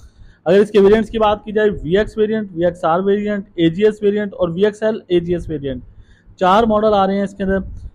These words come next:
वीएक्सआर जो simple है ये एक manual variant है, petrol में आ रहा है जो कि साढ़े बाईस लाख रुपए का है।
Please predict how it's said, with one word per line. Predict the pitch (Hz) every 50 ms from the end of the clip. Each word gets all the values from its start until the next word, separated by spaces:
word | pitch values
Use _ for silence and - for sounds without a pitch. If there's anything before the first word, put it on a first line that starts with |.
| _ _ -
वीएक्सआर | 156 190 220 233 233 - 240 226 226
जो | 220 240
simple | 233 - 202 202 190 226 226 226
है | 226 226
ये | 226 226
एक | 214 214 202
manual | 170 160 165 190 208 208
variant | 202 202 202 214 214 214 202 196
है, | 214 214 220
petrol | 214 196 170 165 - 175 180 185 196 202
में | 220
आ | 220 208 208
रहा | 208 214 214
है | 220 220 208
जो | 202 196
कि | 185 - 208 196
साढ़े | - - - 202 190 202 226 220
बाईस | 190 185 170 170 165 -
लाख | 165 151 143
रुपए | 147 143 - 135 120
का | - 127 123
है। | 110